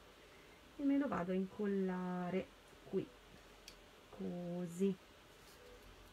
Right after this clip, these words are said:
voilà. Adesso questo lo lascio un attimo stare,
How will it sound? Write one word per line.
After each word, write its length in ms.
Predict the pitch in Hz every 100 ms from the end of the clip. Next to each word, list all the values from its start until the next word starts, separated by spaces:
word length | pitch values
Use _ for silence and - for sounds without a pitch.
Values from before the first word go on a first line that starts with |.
| - - -
voilà. 540 | 196 180 175 170 - -
Adesso 420 | 220 196 - 196
questo 300 | 247 240 392
lo 100 | 302
lascio 300 | 180 - 196
un 40 |
attimo 340 | 180 - 190 175
stare, 600 | - - - - 202